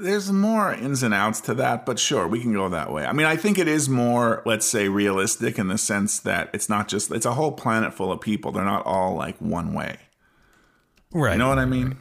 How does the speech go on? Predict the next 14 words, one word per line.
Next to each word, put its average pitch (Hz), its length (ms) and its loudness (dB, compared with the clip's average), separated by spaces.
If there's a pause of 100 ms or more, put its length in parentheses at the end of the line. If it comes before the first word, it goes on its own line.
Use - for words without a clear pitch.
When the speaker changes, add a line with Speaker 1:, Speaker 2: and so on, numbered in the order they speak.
Speaker 2:
Well, 175 160 2
yeah, 135 360 2 (140)
right. 120 300 -2 (380)
Well, 160 100 0
the 165 80 2
Federation 165 640 4
isn't 101 260 4
just - 240 0 (120)
one 95 520 0 (600)
kind 98 300 0
of 85 120 -2
people 90 280 2
who 87 180 2
all 82 340 -2